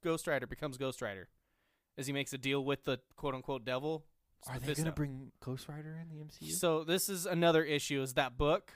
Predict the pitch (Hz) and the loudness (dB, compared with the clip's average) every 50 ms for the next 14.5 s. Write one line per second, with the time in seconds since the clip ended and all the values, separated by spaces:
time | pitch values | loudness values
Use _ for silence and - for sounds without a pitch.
0 | - - - 175 175 180 175 175 170 170 196 190 170 160 135 - - - - 147 | -12 -6 -4 0 0 2 2 2 0 2 0 0 0 0 -2 -4 -4 -8 -4 -2
1 | 139 139 135 135 131 131 127 - _ _ _ _ _ _ _ - - 123 120 117 | -2 -2 -2 -2 -4 -8 -10 -14 _ _ _ _ _ _ _ -14 -10 -8 -8 -6
2 | 117 113 113 120 117 131 135 143 - - 175 190 208 147 127 110 98 98 _ _ | -8 -8 -8 -8 -4 -4 -4 -4 -2 0 0 0 2 4 2 2 2 0 _ _
3 | _ _ _ _ _ - 160 160 151 - - 226 247 240 - _ _ 180 170 160 | _ _ _ _ _ -2 0 0 0 2 2 2 2 2 -2 _ _ -12 -6 0
4 | 170 190 185 175 170 214 208 175 156 139 147 151 - - 165 156 - - 156 156 | 2 4 4 6 6 6 6 6 4 2 0 -2 0 0 0 -2 0 -2 -2 0
5 | 147 139 - - 151 139 - - 196 196 180 170 180 170 160 - - 180 170 170 | 0 -2 0 0 -2 -2 0 0 0 2 2 2 0 0 0 0 2 4 4 4
6 | 165 151 147 135 135 - - 139 131 123 120 120 143 147 147 147 143 143 139 - | 4 2 0 -2 -4 -6 -6 -4 -4 -2 -2 -4 -4 0 0 0 0 0 -4 -4
7 | 131 120 - - 135 104 90 - - _ _ _ _ _ _ _ _ _ _ _ | -4 -4 -2 -2 -4 -4 -6 -12 -20 _ _ _ _ _ _ _ _ _ _ _
8 | _ _ _ _ _ - 135 160 175 170 165 151 147 - 156 131 127 120 117 107 | _ _ _ _ _ 2 6 6 8 8 8 6 4 4 2 2 4 4 2 0
9 | - - - 110 104 98 98 - _ _ - 139 139 147 165 190 196 190 - - | 0 0 -2 -2 -2 -2 -4 -6 _ _ -20 -16 -10 -2 6 8 8 8 6 4
10 | - - _ - 226 240 233 220 208 - - - 294 285 277 311 285 - - 254 | -4 -6 _ 4 6 8 8 8 8 8 6 4 2 -2 -4 -6 -6 -6 -4 -2
11 | 254 254 - - - 226 220 220 233 240 240 262 208 202 - 226 233 240 254 226 | -4 -4 -4 -6 -6 -4 -2 -2 -2 2 2 2 2 2 0 0 0 0 2 2
12 | 170 226 214 185 165 214 233 190 143 156 147 185 156 143 202 220 214 - 214 196 | 4 4 4 4 4 4 4 4 2 2 2 2 4 6 6 6 6 6 4 4
13 | 175 175 175 165 - - 202 196 185 170 160 156 202 202 170 156 151 143 135 131 | 4 4 4 2 4 4 4 6 6 4 4 4 2 2 2 2 0 0 -2 -4
14 | 127 120 - 120 - - 190 143 - - | -6 -10 -8 -6 -2 0 0 0 -2 -6